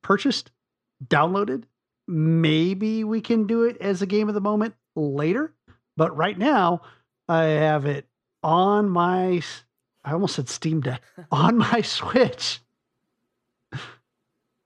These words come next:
Speaker 1: <laughs> Especially for pax to play it. And that is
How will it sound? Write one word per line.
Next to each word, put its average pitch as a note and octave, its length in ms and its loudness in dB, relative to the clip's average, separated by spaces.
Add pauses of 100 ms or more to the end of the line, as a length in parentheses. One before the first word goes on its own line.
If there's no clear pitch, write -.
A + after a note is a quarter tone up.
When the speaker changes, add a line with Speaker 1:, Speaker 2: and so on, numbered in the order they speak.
(180)
Speaker 1:
<laughs> F#3 60 2 (680)
Especially B3+ 720 2
for A#3+ 320 2
pax A3 500 -4
to D#3 100 -4
play F#3 320 2
it. C3+ 220 -6 (380)
And D3+ 200 0
that F#3+ 220 0
is E3 440 0